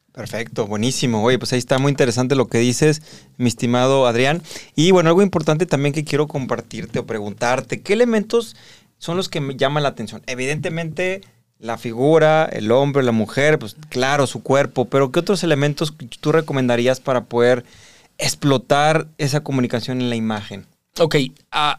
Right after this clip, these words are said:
Speaker 2: auxiliarte de elementos que tú utilices. Un escritor va a traer una pluma, una computadora, un lápiz, etcétera.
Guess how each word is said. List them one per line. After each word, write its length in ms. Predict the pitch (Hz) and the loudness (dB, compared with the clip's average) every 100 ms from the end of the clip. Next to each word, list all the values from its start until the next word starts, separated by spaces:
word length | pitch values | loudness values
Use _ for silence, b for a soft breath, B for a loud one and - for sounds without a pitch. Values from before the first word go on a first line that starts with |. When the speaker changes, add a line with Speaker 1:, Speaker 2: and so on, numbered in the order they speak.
| 170 | 2
Speaker 2:
auxiliarte 600 | 165 170 175 196 196 254 | 2 2 4 4 4 4
de 80 | 220 | 4
elementos 520 | 170 175 196 254 - | 4 4 4 2 0
que 80 | 156 | 0
tú 120 | 165 | 2
utilices. 460 | 156 151 131 131 165 | 2 2 2 2 2
Un 120 | 190 | 2
escritor 500 | 202 160 151 220 247 | 2 0 2 2 2
va 260 | 151 139 143 | -2 0 0
a 40 | |
traer 200 | 143 156 | 0 -2
una 180 | 151 151 | 0 -2
pluma, 440 | 151 160 180 196 - | 0 0 2 2 0
una 240 | 117 135 143 | -4 -2 -2
computadora, 600 | 131 127 127 123 143 165 | -2 -4 0 2 4 4
un 180 | 135 131 | 2 2
lápiz, 320 | 131 139 156 | 2 2 0
etcétera. 460 | 123 - 104 101 | 0 -2 -4 -4